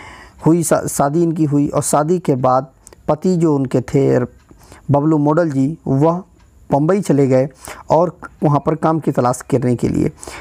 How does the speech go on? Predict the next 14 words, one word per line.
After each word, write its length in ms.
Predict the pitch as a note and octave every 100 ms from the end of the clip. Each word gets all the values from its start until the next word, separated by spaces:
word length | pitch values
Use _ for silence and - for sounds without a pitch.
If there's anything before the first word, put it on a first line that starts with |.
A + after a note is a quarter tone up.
| - D3+
लेकिन 300 | E3+ G3+ E3+
उनको 240 | D3 E3+
सफलता 400 | C#3+ - C3 C#3
नहीं 220 | C3+ F3
मिली 280 | F#3 E3 E3+
और 160 | D3+ D3+
कुछ 160 | -
समय 240 | - D3 C#3
बाद 220 | B2+ C3
वो 180 | D3 C3+
वापस 400 | A#2+ A3+ - - - - -
कलकत्ता 360 | D#3+ E3+ E3 E3
चले 240 | B2+ B2
आए। 200 | B2